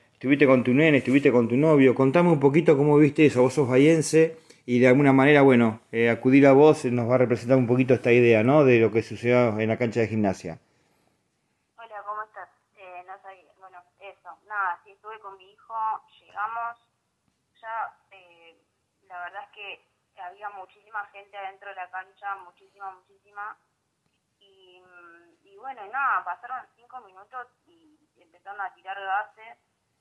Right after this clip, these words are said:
Speaker 2: de la nada, y bueno, obviamente lo empezamos a sentir, no sé si eran los suplentes que empezaron a entrar a la cancha, y de repente, obviamente, la gente se empe-, empezó a asustar muchísimo y empezó a ver como avalancha en la,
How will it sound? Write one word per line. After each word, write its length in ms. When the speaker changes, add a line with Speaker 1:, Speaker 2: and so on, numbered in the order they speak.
Speaker 2:
de 120
la 140
nada, 680
y 180
bueno, 260
obviamente 500
lo 60
empezamos 420
a 80
sentir, 560
no 140
sé 240
si 120
eran 220
los 160
suplentes 500
que 60
empezaron 480
a 240
entrar 340
a 60
la 320
cancha, 640
y 80
de 140
repente, 600
obviamente, 380
la 120
gente 260
se 100
empe-, 280
empezó 340
a 40
asustar 380
muchísimo 640
y 80
empezó 260
a 20
ver 140
como 180
avalancha 760
en 180
la, 240